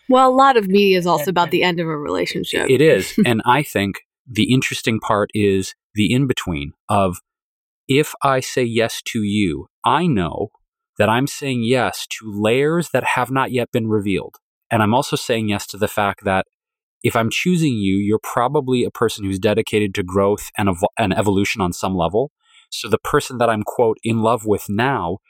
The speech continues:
Speaker 2: is not gonna be the same woman that wakes up in my bed tomorrow or a month from now or a year from now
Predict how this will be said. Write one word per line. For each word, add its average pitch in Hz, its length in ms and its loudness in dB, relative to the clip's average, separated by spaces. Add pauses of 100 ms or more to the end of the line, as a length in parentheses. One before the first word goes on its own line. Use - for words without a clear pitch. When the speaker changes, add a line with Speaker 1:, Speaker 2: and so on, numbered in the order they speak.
(160)
Speaker 2:
is 107 180 0
not 123 240 0
gonna 123 180 0
be 117 120 2
the 110 120 -6
same 113 280 -4
woman 120 320 0
that 110 160 -2
wakes 107 280 -2
up - 120 -2
in 110 80 0
my 104 140 2
bed 107 240 -2
tomorrow 113 560 -2
or 107 180 0
a 104 40 0
month 123 220 0
from 107 180 -6
now 90 140 2
or 101 200 2
a 101 60 0
year 123 140 0
from 107 180 -2
now 85 180 -2